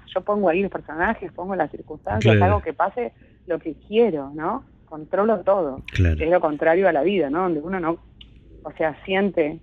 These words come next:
Speaker 2: Sí,
Speaker 1: que
Speaker 2: sí,
Speaker 1: controla
Speaker 2: sí.
Speaker 1: algunas cosas, pero básicamente te cambia de un segundo a otro.
Speaker 2: Esa
Speaker 1: Y no hay
Speaker 2: guionista.
Speaker 1: nada que puedas hacer para evitarlo. Y,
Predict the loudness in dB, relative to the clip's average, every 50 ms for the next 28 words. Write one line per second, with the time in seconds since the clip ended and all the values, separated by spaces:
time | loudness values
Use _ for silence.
0 | -14 -14 -8 0 4 4 6 6 4 4 2 2 4 4 4 4 4 2 0 0
1 | -2 -2 -4 -2 -6 -6 0 0 -2 0 2 0 4 4 4 4 2 0 -2 -2
2 | -2 -2 -4 -2 -4 -4 -2 -4 0 0 0 2 2 2 0 0 0 -4 -6 -6
3 | -6 -6 -2 0 2 4 4 2 0 -2 -8 -8 -10 -12 -18 -20 -20 -20 -20 -20
4 | -20 -6 0 0 0 2 4 4 4 6 6 6 6 6 4 4 2 2 0 -2
5 | -2 0 0 0 0 -2 -12 -20 0 2 2 2 2 -2 -12 -18 -20 -20 -20 -20
6 | -16 -6 -2 0 2 2 2 2 2 2 0 2 -2 -6 -10 -10 -14 -20 -20 -20
7 | -20 -20 -20 -20 -20 -16 -10 -8 -6 -4 -4 -6